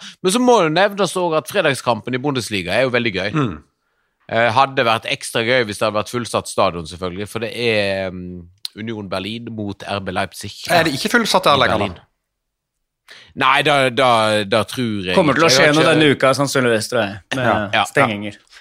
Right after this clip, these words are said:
Speaker 2: Vi skulle ikke
Speaker 1: Da
Speaker 2: prate, vi
Speaker 1: tror
Speaker 2: skulle
Speaker 1: jeg,
Speaker 2: ikke
Speaker 1: altså,
Speaker 2: prate
Speaker 1: de
Speaker 2: om
Speaker 1: kan
Speaker 2: det.
Speaker 1: ikke, nei,
Speaker 2: Nei.
Speaker 1: men jeg må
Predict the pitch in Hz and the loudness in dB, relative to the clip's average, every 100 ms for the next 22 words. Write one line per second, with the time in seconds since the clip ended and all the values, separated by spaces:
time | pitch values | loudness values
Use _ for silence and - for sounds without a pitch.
0 | - 139 156 - 151 147 151 156 151 147 | -2 2 4 4 4 4 4 4 4 4
1 | 135 135 - 131 120 - _ _ _ _ | 4 2 0 -4 -6 -12 _ _ _ _
2 | _ _ _ _ _ - 90 - 120 151 | _ _ _ _ _ -6 -4 -2 0 2
3 | 196 208 | 2 4